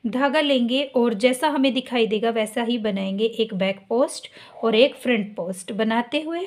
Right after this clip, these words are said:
हम इसे कॉर्नर तक लेकर आएंगे और इसमें हम टोटल पाँच रो बनाकर कंप्लीट करेंगे। आप अपनी मर्जी से पाँच या सात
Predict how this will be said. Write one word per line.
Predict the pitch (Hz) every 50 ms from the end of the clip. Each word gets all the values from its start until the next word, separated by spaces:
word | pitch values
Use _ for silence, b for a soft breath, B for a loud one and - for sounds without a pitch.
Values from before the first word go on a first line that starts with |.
| - -
हम | 262 247 247 - 247
इसे | 220 - 262 269
कॉर्नर | - - - 247 226 220 208 202 220 226 220
तक | 220 - 240 233 240
लेकर | 220 214 208 208 220 208 208
आएंगे | 202 196 196 196 196 240 277 403 539 - _ _ _ _ _ _ _ _ _ _ b b b b b b b b b b _ -
और | 269 277 285 294 294 294 - 311
इसमें | 294 - - 330 359 381
हम | 349 339 320 320
टोटल | - 294 262 254 269 277 277
पाँच | 277 - 269 247 240 254 254 - -
रो | 254 247 247 220
बनाकर | 233 220 214 208 202 208 262 285
कंप्लीट | 277 - 220 185 185 190 190 185 185 185
करेंगे। | - - 208 208 208 208 214 240 277 311 - - _ _ _ _ _ _ _ _ _ _ _ _ _ _ _ _ _ _ _ _ _ _ _ _ _ _ _ _ _ _ _ _ _ _ _ _ _ _ _ _ _ _ _ _ - -
आप | 226 214 208 214 - 254
अपनी | 240 247 - - 214 240 240
मर्जी | 233 233 233 196 226
से | 220 247 254
पाँच | 254 - 220 208 214 214 208 247
या | 233 226 233
सात | 233 - - 220 214 269 -